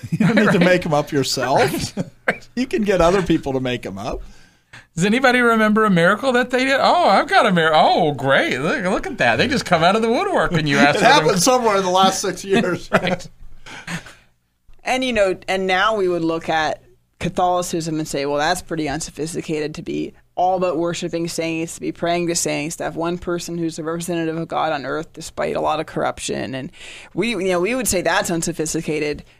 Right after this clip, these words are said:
Speaker 3: but we can be heading down that same path when we are exalting celebrity pastors, putting them above any criticism. Um, and, and we're, we're,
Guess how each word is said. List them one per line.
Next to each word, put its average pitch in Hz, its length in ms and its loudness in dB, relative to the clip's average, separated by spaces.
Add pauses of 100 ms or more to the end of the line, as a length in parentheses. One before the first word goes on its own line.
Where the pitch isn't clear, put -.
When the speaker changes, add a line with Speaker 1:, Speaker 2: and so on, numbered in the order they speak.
(120)
Speaker 3:
but 165 220 0
we 196 120 -2
can 220 200 -2
be 196 100 -2
heading 190 240 0
down 175 180 0
that 160 200 -2
same 165 240 -4
path 175 500 -2
when 156 240 -4
we 156 160 -2
are 160 440 -2 (200)
exalting 156 560 -2
celebrity 170 540 -2
pastors, 160 640 -4
putting 170 340 -4
them 165 300 -2
above 165 460 0
any 165 140 -2
criticism. 151 800 -6 (320)
Um, 147 440 -4 (180)
and, 160 260 0
and 165 220 0
we're, 180 500 2
we're, 170 320 -2